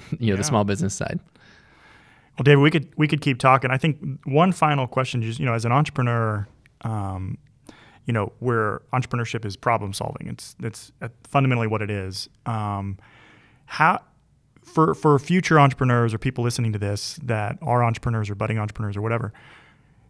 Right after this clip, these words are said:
Speaker 2: how do you, as, as your business scales, how are you and your team remaining rooted in the problem? 'Cause obviously you started, everything that we've talked about today,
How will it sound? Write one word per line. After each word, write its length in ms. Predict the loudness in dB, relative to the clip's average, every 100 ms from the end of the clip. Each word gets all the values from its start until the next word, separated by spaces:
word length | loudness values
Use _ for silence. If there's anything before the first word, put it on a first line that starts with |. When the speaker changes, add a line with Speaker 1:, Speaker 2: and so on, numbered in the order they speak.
| _
Speaker 2:
how 360 | -8 4 6 6
do 200 | 4 2
you, 360 | 2 4 4
as, 120 | 4 2
as 240 | 0 2
your 120 | 2
business 360 | 2 2 2 0
scales, 380 | 0 -2 -2 -2
how 220 | 2 4
are 80 | 4
you 360 | 4 6 6
and 80 | 6
your 120 | 4
team 280 | 0 0 2
remaining 420 | 2 2 4 2
rooted 520 | 2 2 2 2 0 -6 -10 _ -2
in 200 | 0 0
the 60 |
problem? 720 | -2 0 2 2 0 0 -2 -8 _ 2
'Cause 100 | 6
obviously 300 | 8 6 2
you 80 |
started, 600 | 0 2 6 6 6 2 2
everything 480 | 4 4 2 2 0
that 180 | 0 -4
we've 120 | -4
talked 280 | 0 0 0
about 280 | -2 -2 -4
today, 540 | -2 2 2 2 -2